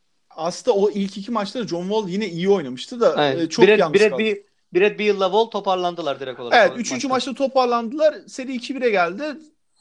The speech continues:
Speaker 1: Ya çok da yani hani iki iki dönse bile şeye,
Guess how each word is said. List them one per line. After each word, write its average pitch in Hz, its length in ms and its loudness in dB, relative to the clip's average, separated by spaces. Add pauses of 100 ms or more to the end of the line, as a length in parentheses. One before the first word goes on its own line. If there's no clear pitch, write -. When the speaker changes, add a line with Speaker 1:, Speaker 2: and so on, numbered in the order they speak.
Speaker 1:
Ya 240 160 -4
çok - 320 -4 (220)
da 285 120 -2
yani 269 220 2
hani 269 200 -4 (280)
iki 233 280 -4
iki 269 280 0
dönse 247 340 0
bile 220 160 0
şeye, 185 340 -6